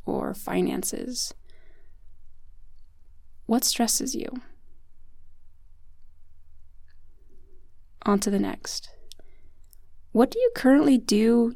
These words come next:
to address your stress? And is this enough? Is what you're doing currently helping you feel like you have a handle on your stress? If so,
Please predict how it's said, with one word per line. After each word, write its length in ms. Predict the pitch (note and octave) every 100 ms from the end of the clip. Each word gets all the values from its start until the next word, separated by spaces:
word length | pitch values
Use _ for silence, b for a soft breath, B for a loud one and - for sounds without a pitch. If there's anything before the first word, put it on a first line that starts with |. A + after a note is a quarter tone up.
| -
to 160 | - A#3
address 460 | G3 F#3+ A3+ - -
your 80 |
stress? 640 | - - - - - - - - - - - - - - - - - - - - - - - - - - -
And 120 | A3
is 200 | C4+ C4+
this 200 | C4 -
enough? 500 | A3 A3+ G3 - - - - - - - - - - - - - - - - -
Is 240 | A#3 A#3
what 320 | G3+ G#3 B3
you're 180 | C4+ C#4
doing 600 | C#4+ A3+ G#3 G#3 G#3 G3+
currently 720 | - A#3 D4 - - - A3+ - - - - - - -
helping 380 | - A#3+ D#4 B3
you 100 | A#3+
feel 380 | - F#3+ F#3 F#3
like 200 | F#3 G#3+
you 120 | A3
have 240 | - G3
a 40 | G3+
handle 440 | F#3+ G3 - -
on 280 | - F#3+ F#3+
your 260 | - - -
stress? 560 | - - - - - - - - - - - - - - - - - - - - - - -
If 160 | A3+
so, 460 | - G#3 G#3 C4